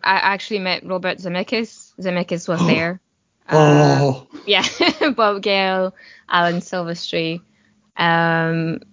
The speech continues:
Speaker 1: uh, Class Terrain as well was there.
Speaker 2: God.
Speaker 1: Um,
Speaker 2: Wow.
Speaker 1: yeah. It, uh, yeah, it was incredible. <laughs> So,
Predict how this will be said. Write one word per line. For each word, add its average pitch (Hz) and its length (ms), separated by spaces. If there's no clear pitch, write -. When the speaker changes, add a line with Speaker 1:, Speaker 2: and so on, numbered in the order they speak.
Speaker 1:
uh, 120 480
Class - 340
Terrain 170 540
as 175 180
well 170 240
was 175 260
there. 170 360
Speaker 2:
God. - 260
Speaker 1:
Um, 170 320
Speaker 2:
Wow. 170 220
Speaker 1:
yeah. 214 120
It, - 180
uh, 139 180
yeah, 208 200
it 180 60
was 175 500
incredible. 170 680
<laughs> - 40
So, 185 140